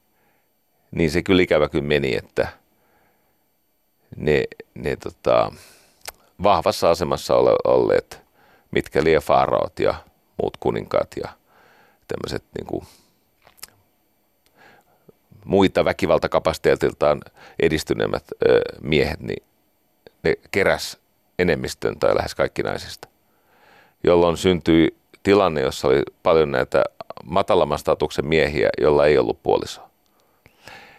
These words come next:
Ja tämä tämmönen, tota, hallitsevan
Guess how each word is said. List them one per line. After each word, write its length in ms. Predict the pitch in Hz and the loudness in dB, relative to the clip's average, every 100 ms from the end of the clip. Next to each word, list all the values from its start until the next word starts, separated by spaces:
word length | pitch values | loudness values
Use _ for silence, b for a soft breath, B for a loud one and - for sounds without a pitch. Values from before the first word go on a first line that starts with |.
| _ | _
Ja 80 | - | -2
tämä 360 | 101 101 98 - - - | 0 2 0 -2 -6 -2
tämmönen, 400 | 87 87 82 80 | 0 2 0 0
tota, 460 | 76 - 78 78 - - - _ _ _ _ - 170 151 - _ _ _ - | -4 0 0 0 -4 -16 -20 _ _ _ _ -20 -20 -20 -20 _ _ _ -10
hallitsevan 840 | 90 107 120 98 - 80 76 73 | -2 2 2 0 -2 -2 -2 -4